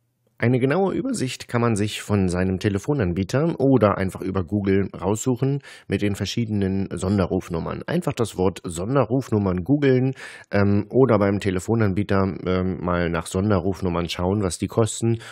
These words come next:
Und hier findet man dann die ganzen Vorwahlnummern und die entsprechenden Preise. Es gab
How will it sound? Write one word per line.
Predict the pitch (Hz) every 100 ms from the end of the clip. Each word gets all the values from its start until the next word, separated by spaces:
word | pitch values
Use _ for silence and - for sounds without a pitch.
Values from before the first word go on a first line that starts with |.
| -
Und | 110 98
hier | 113
findet | - 101 95
man | 87 85
dann | 82 82
die | -
ganzen | 82 80 - 80 71
Vorwahlnummern | 87 80 73 76 82 87 107 104 -
und | 90 87 - -
die | 73
entsprechenden | 78 - 82 92 85
Preise. | - 80 78 62 69 _ - - -
Es | 104
gab | - 147 -